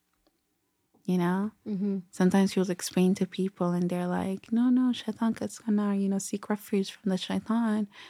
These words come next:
Speaker 1: There's nothing wrong." And she'd be like, "No, but the sheikh mentioned that I have evil eye." And then when I tell you, Arthur, she went to almost every sheikh in the city.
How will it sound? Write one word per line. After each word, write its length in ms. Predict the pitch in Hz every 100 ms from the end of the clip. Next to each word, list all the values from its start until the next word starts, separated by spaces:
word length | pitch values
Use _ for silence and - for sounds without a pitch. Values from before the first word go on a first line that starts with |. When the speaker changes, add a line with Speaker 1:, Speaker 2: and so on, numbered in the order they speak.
| - _ -
Speaker 1:
There's 160 | 180
nothing 400 | 185 185 208 196
wrong." 480 | 208 247 233 214 208
And 100 | 190
she'd 200 | - 196
be 60 | 202
like, 160 | 202
"No, 280 | 208 214 220 208
but 100 | 196
the 80 |
sheikh 360 | 208 - 220 208 - - - - - _
mentioned 540 | 185 190 262 262 196 190
that 120 | 175
I 40 | 170 170
have 140 | 165
evil 280 | 170 175 151
eye." 380 | - - 196 - _ _ _ - _ _ -
And 160 | 185 190
then 220 | 202 208 - _ _ _ _ _
when 200 | - 185
I 140 | 190
tell 280 | 202 - 185
you, 120 | 190
Arthur, 340 | 185 175 190 196
she 160 | -
went 240 | 190 180 185 -
to 220 | 196 -
almost 420 | 185 180 185 - -
every 500 | 190 196 208 226 _
sheikh 440 | - - 196 185 -
in 120 | - 190
the 80 |
city. 460 | 180 - - 214 214